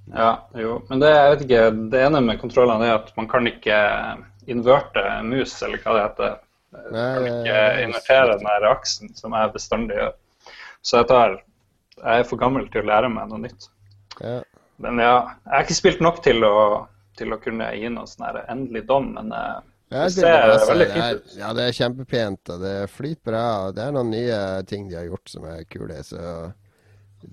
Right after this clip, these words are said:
Speaker 2: det, det fly-, er det f-, det blir,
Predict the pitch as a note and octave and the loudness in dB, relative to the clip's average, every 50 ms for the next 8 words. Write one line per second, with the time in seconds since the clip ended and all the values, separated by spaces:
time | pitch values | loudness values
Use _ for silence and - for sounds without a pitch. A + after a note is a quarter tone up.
0 | - - - - G2 A#2 A#2+ C3 A#2+ - D#3 D#3+ E3 D3 C3 B2+ C3+ C3+ C3+ C3+ | -20 -20 -18 -14 -10 -8 -6 -6 -6 -4 -4 -2 -2 -2 -2 -2 -2 -2 -2 -2
1 | C3 C3+ B2 - - - - - - E2+ F#2+ - - A2+ G#2+ - _ C#3+ - - | -2 -4 -4 -6 -10 -20 -20 -20 -18 -18 -18 -20 -20 -20 -20 -20 _ -20 -20 -20
2 | - - - G#2+ A#2+ A#2 A2+ G#2+ G#2+ G2+ | -16 -14 -12 -8 -6 -6 -6 -6 -6 -8